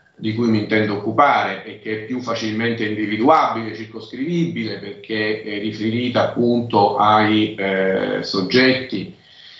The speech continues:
eh, iscritti in albi e collegi professionali, e queste misure, appunto l'equo compenso ma anche la legge ottantuno del duemiladiciassette,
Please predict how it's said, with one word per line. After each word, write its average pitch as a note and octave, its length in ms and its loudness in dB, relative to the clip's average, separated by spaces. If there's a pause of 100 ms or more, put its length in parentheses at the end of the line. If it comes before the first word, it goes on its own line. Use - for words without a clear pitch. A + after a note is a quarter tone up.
(300)
eh, - 1200 -4
iscritti A#2+ 540 4
in A2+ 80 6
albi G#2+ 480 2
e - 60 -6
collegi A2 460 -2
professionali, G#2+ 1080 0
e C3+ 140 -2
queste F3+ 340 2
misure, D3 640 4
appunto B2+ 420 -4
l'equo C3 220 -2
compenso A#2 600 -2
ma G#2+ 160 -4
anche A2+ 220 -6
la G#2 100 -6
legge A2 240 -2
ottantuno A2+ 340 -2
del A#2+ 80 0
duemiladiciassette, D3 1160 0